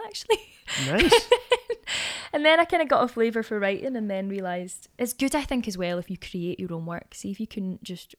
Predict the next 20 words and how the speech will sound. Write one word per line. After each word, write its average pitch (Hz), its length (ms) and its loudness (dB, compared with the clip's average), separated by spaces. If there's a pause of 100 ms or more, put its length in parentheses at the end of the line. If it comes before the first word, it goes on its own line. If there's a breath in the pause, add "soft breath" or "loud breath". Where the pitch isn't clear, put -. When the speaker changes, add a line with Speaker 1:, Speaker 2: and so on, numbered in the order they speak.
(120)
Speaker 1:
write 175 440 -10 (180)
and, 170 400 -10 (140)
Speaker 2:
Yeah. 135 220 -2 (800 soft breath)
Speaker 1:
you 190 100 -8
know, 165 320 -8 (380)
make 196 320 -8
your 202 120 -8
own 180 100 -8
stuff - 400 -12
rather 175 220 -10
than 175 160 -10
just - 460 -16 (500)
waiting 175 320 -8
on 180 160 -8
the 175 180 -12 (760)
Speaker 2:
Yeah. 131 180 -4
Speaker 1:
auditions 202 400 -8
and 214 120 -6
stuff. - 280 -14 (800 soft breath)
Um, 175 500 -6